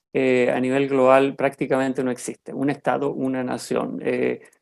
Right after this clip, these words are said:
hay analistas que señalan casos excepcionales como Islandia, Portugal y Corea, que son una nación con dos estados, pero la mayoría de los estados,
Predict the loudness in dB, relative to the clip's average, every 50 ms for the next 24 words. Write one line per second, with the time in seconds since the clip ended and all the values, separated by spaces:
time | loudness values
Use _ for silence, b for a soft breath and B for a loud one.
0 | _ _ _ _ -20 -18 -16 -14 -14 -10 -8 -4 -2 -2 0 0 -2 -2 -4 -4
1 | -4 -2 -2 -2 -2 -2 -2 -2 -2 0 2 2 4 4 6 4 4 4 2 2
2 | 0 -2 -2 -2 -4 -4 -2 -2 -2 -2 0 -2 -4 -4 -2 -2 0 2 4 4
3 | 4 4 2 0 -2 -4 -4 -2 -2 -2 -2 2 4 6 6 6 6 4 4 4
4 | 4 4 4 2 0 0 -2 -2 0 2 4 6 6 8 6 6 4 2 0 -2
5 | -4 _ _ _ _ _ _ -2 0 4 6 6 8 10 10 10 8 6 2 -2
6 | -6 -10 -12 -10 -10 -8 -6 -6 -4 -4 -4 -6 -8 -12 _ _ _ -2 0 2
7 | 2 2 2 0 0 -2 -2 -2 -2 -2 0 2 2 2 2 0 0 2 4 4
8 | 4 4 2 -2 -2 -2 -2 0 0 4 6 6 8 8 8 8 8 8 8 8
9 | 8 6 4 2 0 0 2 4 4 4 4 2 2